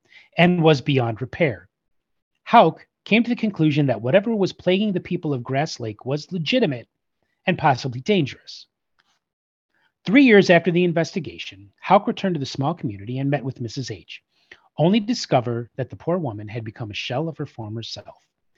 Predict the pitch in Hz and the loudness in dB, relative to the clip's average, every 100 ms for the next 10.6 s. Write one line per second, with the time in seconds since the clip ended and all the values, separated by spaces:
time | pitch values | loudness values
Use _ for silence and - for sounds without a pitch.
0 | _ _ - 156 - 240 151 113 - - | _ _ 0 2 2 2 2 0 -8 -16
1 | - 160 180 220 147 139 - 120 113 123 | -2 -2 0 -2 0 -2 -2 -4 -2 -4
2 | 131 131 170 190 175 113 104 _ _ _ | -4 -4 -6 -6 -2 -4 -6 _ _ _
3 | - 165 143 123 110 131 185 - 190 185 | -4 2 2 2 -4 -6 -6 -2 -2 0
4 | - 92 104 _ _ _ - 147 160 147 | -6 -6 -18 _ _ _ -2 0 2 2
5 | 208 190 190 135 143 165 - 131 135 135 | 2 2 0 0 2 0 0 0 0 -2
6 | 123 120 117 131 123 151 139 - _ _ | -8 -8 -8 -6 -4 -2 -2 -4 _ _
7 | _ _ _ - _ 165 151 165 165 208 | _ _ _ -20 _ -2 0 2 2 2
8 | 226 208 - 190 196 196 180 110 104 104 | 0 -2 -2 -2 0 0 0 -6 -12 -8
9 | 131 214 202 117 113 107 - - 110 110 | -2 0 0 -2 -6 -10 -14 -10 -8 -8
10 | 123 117 - 156 95 82 | -10 -10 -6 -6 -6 -12